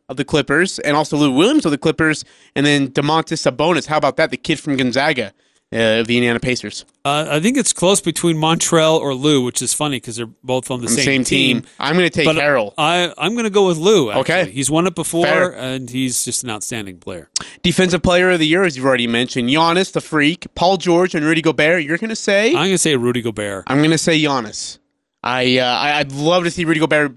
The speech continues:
Speaker 1: uh, be it. He'd be the tenth player in N B A history to win it multiple times, but I'm not sure if he gets it. Uh, N B A Most Improved, De'Aaron Fox. I love this kid. D'Angelo Russell, Pascal Siakam.
Speaker 2: I'm gonna have to say D'Lo,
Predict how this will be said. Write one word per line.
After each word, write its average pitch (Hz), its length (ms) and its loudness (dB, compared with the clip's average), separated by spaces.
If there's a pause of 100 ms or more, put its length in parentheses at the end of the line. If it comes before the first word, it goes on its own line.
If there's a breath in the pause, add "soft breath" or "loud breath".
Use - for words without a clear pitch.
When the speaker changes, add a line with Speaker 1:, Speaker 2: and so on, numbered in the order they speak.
(160)
Speaker 1:
uh, 139 180 2
be 170 220 0
it. 180 140 2
He'd 147 160 -4
be 147 60 -2
the 135 120 0
tenth 160 260 -2
player 147 220 0
in 143 80 2
N 143 80 0
B 139 180 2
A - 20 -2
history 147 300 -2
to 135 60 0
win 139 160 2
it 131 40 0
multiple 131 320 -2
times, 175 520 -2 (320 soft breath)
but 139 60 0
I'm 135 100 0
not 135 120 0
sure - 120 -4
if 120 80 -6
he 123 80 0
gets 131 240 0
it. 131 100 2 (240 loud breath)
Uh, 143 160 2
N 175 120 2
B 190 120 4
A 185 60 2
Most - 200 0
Improved, 180 520 0
De'Aaron 170 300 2
Fox. 175 500 0 (100)
I 120 140 -2
love 123 240 0
this 120 160 -6
kid. 131 220 -2
D'Angelo 143 320 0
Russell, 190 460 2 (300 soft breath)
Pascal 156 380 0
Siakam. 190 520 0 (540)
Speaker 2:
I'm 185 140 0
gonna 262 120 0
have 214 120 -4
to 185 80 -2
say 185 420 2
D'Lo, 151 560 -2